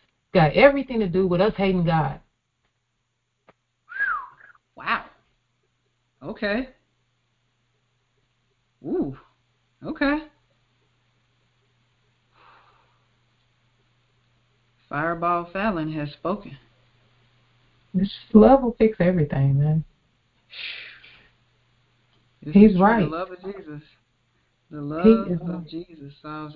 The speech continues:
Speaker 2: everything. The love of God solves everything. God is love. And we are gonna wrap it up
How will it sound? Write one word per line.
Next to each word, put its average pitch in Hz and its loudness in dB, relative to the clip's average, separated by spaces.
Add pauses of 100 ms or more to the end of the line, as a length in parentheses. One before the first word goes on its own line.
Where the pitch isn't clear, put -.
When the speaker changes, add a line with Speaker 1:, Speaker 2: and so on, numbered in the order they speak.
Speaker 2:
everything. 139 -16 (200)
The 139 -18
love 151 -10 (120)
of 139 -14
God 135 -10 (120)
solves 139 -8
everything. - -14
God 139 -6 (160)
is 143 -4 (440)
love. 139 0 (1600)
And 160 6
we 165 0
are 185 4
gonna 151 0
wrap 156 -2
it 151 -6
up 185 -2